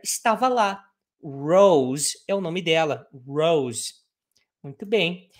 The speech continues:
Então, a gente vai repetir, vocês vão ouvir e vão repetir em voz alta isso aqui comigo, tá? Não é toda, a gente vai fazer parte por parte da frase. He looked to see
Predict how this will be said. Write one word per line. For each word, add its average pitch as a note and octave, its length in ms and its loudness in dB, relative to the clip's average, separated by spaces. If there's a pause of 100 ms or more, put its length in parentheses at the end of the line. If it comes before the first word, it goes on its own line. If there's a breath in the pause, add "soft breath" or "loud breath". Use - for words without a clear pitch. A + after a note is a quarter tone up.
(180 soft breath)
Então, B3 120 2
a C4 60 4
gente A#3+ 220 -2
vai A3+ 200 4
repetir, B3 800 -4
vocês D#3 160 -10
vão D#3 140 -4
ouvir F#3 500 -4
e C#4+ 80 -6
vão C#4 140 -8
repetir A#3+ 760 -6 (160)
em E3+ 100 -10
voz F3+ 260 -2
alta D#3+ 400 0
isso - 120 -14
aqui C#3+ 440 -12 (220)
comigo, C#3 480 -8 (340)
tá? - 400 -10 (760)
Não E3 180 -4
é G3+ 60 4
toda, G3+ 480 6
a - 40 -6
gente E3+ 140 -8
vai F3+ 80 -4
fazer F3 440 -4
parte D3+ 200 0
por F3+ 120 -10
parte D3 220 -4
da F3 60 -6
frase. - 320 -10 (1200)
He F#3 100 0
looked F3 720 2
to B3 120 -2
see G3 680 0